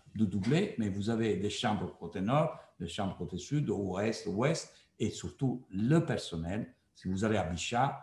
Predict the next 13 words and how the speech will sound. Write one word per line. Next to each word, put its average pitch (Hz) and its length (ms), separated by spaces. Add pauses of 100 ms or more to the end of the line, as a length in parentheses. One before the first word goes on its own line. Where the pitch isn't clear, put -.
(140)
c'est 80 160
un 78 240
exemple 87 560
extrêmement, 90 580 (600)
euh, 80 340
saisissant, 127 720 (380)
euh, 87 320 (340)
qu'on, 90 200
qu'on 98 200
m'a 131 240
travaillé 101 640
vingt-quatre 98 480
heures, 139 460